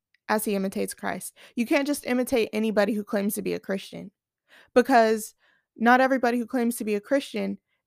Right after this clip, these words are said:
A, actually is a Christian, or B, im-, is imitating Christ himself. There's this thing in Christianity today where people talk poo-poo on themself,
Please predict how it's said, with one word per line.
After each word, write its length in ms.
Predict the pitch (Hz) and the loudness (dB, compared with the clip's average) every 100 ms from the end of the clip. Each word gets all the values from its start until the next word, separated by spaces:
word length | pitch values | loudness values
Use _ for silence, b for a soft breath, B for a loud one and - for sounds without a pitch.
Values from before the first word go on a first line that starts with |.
| - | 2
A, 300 | 240 208 196 - | 2 2 0 0
actually 420 | 220 - 226 208 | 0 0 0 2
is 140 | 220 | 0
a 60 | 240 | -2
Christian, 480 | 269 262 277 269 269 | -2 -4 -4 -6 0
or 160 | 214 | 0
B, 380 | 190 233 226 190 - | 0 0 -2 -2 -4
im-, 180 | 214 208 | -4 -2
is 240 | 214 202 - | -4 -4 -2
imitating 420 | 208 202 214 196 | -2 0 -2 -2
Christ 300 | 208 196 - | -4 -6 -6
himself. 420 | 185 - 180 190 - _ _ _ _ _ _ _ _ | -8 -4 -4 -6 -14 _ _ _ _ _ _ _ _
There's 220 | 247 247 | 0 0
this 140 | 262 254 | -2 -4
thing 180 | 254 240 | -2 -2
in 240 | 226 214 | -2 -4
Christianity 720 | - 240 - 226 226 220 214 | -4 -6 -2 -2 0 -2 -4
today 480 | 208 202 202 196 196 b b | -4 0 0 0 -4 b b
where 640 | b 214 208 196 196 196 - _ _ _ - | b 0 2 2 2 -2 -8 _ _ _ -2
people 680 | 269 269 254 240 240 254 _ _ _ _ _ - | 0 2 2 2 0 -4 _ _ _ _ _ -14
talk 460 | - 247 262 - - _ _ _ _ | -2 0 0 -4 -20 _ _ _ _
poo-poo 380 | - 277 262 370 | -6 -6 -2 -2
on 180 | 320 196 | -2 -2
themself, 600 | 196 208 202 - 202 _ | -6 -4 -4 -4 -10 _